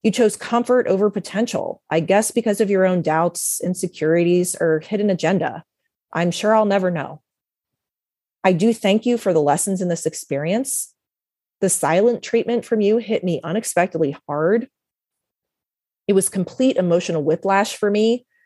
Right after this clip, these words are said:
and extremely painful for me to process on top of other things happening in my life at the time.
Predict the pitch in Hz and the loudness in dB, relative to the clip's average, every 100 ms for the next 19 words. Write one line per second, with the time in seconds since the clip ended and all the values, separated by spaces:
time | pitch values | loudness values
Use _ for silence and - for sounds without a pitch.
0 | _ _ 185 170 - 226 254 220 - 185 | _ _ -2 0 0 2 4 2 0 -4
1 | 196 190 127 127 165 165 165 - 165 214 | -4 -2 -2 -2 -2 0 0 0 0 0
2 | - 147 - 156 165 - 214 240 185 185 | 0 0 0 -2 -4 -2 0 2 2 2
3 | 175 - 165 185 185 - - 175 202 202 | 2 0 0 0 0 -4 -2 -2 0 -2
4 | 208 185 156 175 - - 147 - 180 135 | 0 0 2 0 -2 -8 -8 -8 -8 -8
5 | - | -10